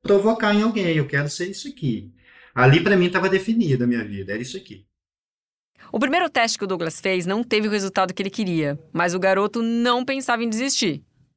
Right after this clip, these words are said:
Speaker 1: Curiosamente, alguns meses depois eu fui pro Cruzeiro. É, e aí veio uma, uma, aí você,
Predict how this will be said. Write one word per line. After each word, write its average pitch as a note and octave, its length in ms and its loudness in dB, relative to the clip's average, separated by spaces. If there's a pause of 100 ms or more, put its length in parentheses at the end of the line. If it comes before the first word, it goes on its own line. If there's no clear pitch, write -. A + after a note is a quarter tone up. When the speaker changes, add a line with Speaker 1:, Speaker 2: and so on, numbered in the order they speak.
(420)
Speaker 1:
Curiosamente, C#3+ 1300 6 (800)
alguns A#2+ 600 2
meses B2 480 6
depois A#2+ 600 6
eu A#2+ 160 4
fui A#2+ 640 2 (260)
pro A#2+ 140 -6
Cruzeiro. G#2 680 0 (1500)
É, A2 880 2
e D3+ 140 6
aí D#3 220 6
veio F#3+ 320 8
uma, F#3 260 4
uma, D#3+ 580 -2 (160)
aí C3+ 200 4
você, E3 260 2